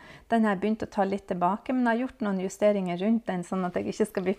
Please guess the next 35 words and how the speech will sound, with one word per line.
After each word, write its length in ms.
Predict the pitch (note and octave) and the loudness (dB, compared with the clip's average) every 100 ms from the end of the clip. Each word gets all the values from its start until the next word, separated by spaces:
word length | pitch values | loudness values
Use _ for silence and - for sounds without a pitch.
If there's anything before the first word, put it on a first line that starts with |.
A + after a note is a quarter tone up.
| - | 4
fanget 400 | A#3 G3 F#3+ - | 6 6 4 4
ut 220 | F#3+ - | 0 0
i 60 | F3+ | -4
den 100 | F3+ | -4
store 280 | - F#3 F#3 | -2 -2 0
Facebook-verdenen. 640 | F3+ - - F#3 - - | -4 -4 0 2 2 0
Jeg 80 | - | -6
skal 140 | F#3+ - | -8 -6
si 220 | - G3+ | -2 0
litt 240 | F3+ F#3 F#3+ | -2 -4 -4
mer 160 | F3+ | -4
om 80 | F3 F3 | -4 -4
det 80 | - | -4
etter 300 | - - - | -4 -8 -6
hvert. 360 | F#3 - - - _ _ _ _ _ - _ _ - - - - - A3 | -8 -8 -20 -20 _ _ _ _ _ -20 _ _ -20 -20 -20 -20 -4 4
Men 260 | A#3 A#3+ A3+ | 6 6 4
jeg 180 | B3 A3+ | 0 4
har 260 | C4 C#4+ A#3 | 4 4 4
det 120 | E3+ | 2
rett 220 | G#3 - | 2 -2
og 60 | - | -4
slett 180 | G3 - F3 | -6 -4 -2
bedre, 400 | F3 F3+ - - - | 0 -2 -4 -6 -2
og 560 | - G#3 G#3+ G#3+ - - | 2 4 4 0 -4 -2
det 160 | A#3 A#3+ | 2 4
jeg 100 | G#3+ G3+ | 2 -2
opplever, 480 | - - C#4 A3+ A#3+ | -8 -4 0 2 2
det 80 | |
er 80 | G3 | 0
å 80 | F#3+ | 2
ha 120 | A3 G3 - - | 0 0 -4 0
langt 560 | G3 A3+ C4 G3+ - F#3 | 4 4 4 2 -4 -4
mindre 400 | F3+ G3+ G3+ - | -2 -2 -2 -6
tankesurr. 640 | - F3+ - G3 - - - - _ _ - - - _ - | -6 -8 -4 -4 -2 -6 -8 -14 _ _ -20 -20 -20 _ 2
Eh, 320 | G#3+ G#3 | 4 6